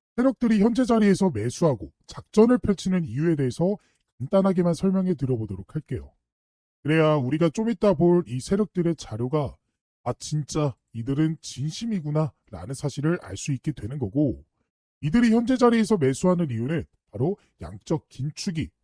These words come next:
종료가 임박됐기 때문입니다. 그래서 양적 긴축이 종료가 되면 양적 완화다라고 보통 표현을 하고,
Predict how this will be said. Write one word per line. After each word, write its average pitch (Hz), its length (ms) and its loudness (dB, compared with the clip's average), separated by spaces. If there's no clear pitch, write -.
종료가 123 680 -4
임박됐기 139 640 -4
때문입니다. 139 680 -8
그래서 147 280 0
양적 139 420 0
긴축이 196 500 -4
종료가 175 400 0
되면 175 400 0
양적 135 480 -4
완화다라고 131 1040 -4
보통 143 300 -10
표현을 190 340 -2
하고, 131 440 -2